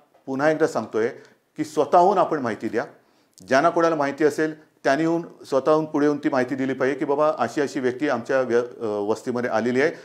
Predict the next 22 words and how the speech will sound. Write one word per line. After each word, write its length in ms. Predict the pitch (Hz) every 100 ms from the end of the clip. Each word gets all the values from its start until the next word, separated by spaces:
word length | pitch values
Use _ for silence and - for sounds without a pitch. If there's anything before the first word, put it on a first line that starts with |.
| -
आपण 260 | 120 120 143
त्याची 340 | 127 127 185 - -
चाचणी 300 | 139 - 113
करा." 200 | 92 78 - - _ _ _ -
हे 40 |
आपण 220 | 196 208 196
करतो. 460 | 185 180 147 - _ _ _ _ _ _ _ _ _ _ _ _ _
त्याचबरोबरीने 920 | 170 214 202 185 160 139 123 165 - _ _ _ _
आपल्याला 340 | 135 135 196 -
आणखीन 300 | 147 147 214
एका 140 | 202
गोष्टीची 380 | 180 170 175 160
दक्षता 340 | 127 - 113
घ्यायची, 280 | 98 90 - - _ _ _ _ _ _ _ _ _ _
की 80 | 160
येत्या 220 | 160 196
काही 260 | 190 156 185
दिवसात, 360 | 175 147 127 104 - _
म्हणजे 180 | 120 160
मी 100 | 175
तर 140 | 180
म्हणेन 340 | 160 160 180